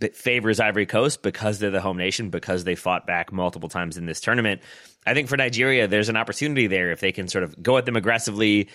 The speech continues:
catch them on their heels, maybe catch them being slightly overawed by the moment.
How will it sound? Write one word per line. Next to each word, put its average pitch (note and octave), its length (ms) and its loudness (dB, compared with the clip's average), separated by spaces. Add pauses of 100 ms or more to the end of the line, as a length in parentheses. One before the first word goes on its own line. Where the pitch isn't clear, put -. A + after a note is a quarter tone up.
(180)
catch B2 220 -2
them A#2 160 2
on A2 100 4
their G#2+ 80 4
heels, A2 340 4
maybe G2 200 -2
catch G#2 260 -4
them G2+ 160 -2
being F#2 200 0
slightly F#2+ 340 0
overawed F2+ 480 2
by E2+ 160 2
the E2 100 -4
moment. G#2+ 460 0